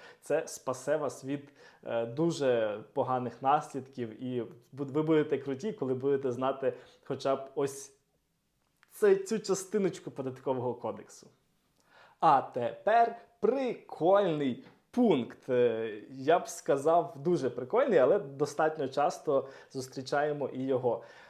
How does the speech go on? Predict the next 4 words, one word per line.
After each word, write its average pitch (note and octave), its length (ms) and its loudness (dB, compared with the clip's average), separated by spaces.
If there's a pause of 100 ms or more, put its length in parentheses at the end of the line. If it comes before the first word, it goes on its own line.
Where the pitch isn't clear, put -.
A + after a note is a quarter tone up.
(400)
Е, B2 200 -2
неправильно D#3+ 760 2
підприємці F3 720 -4
визначають C#3 1120 -2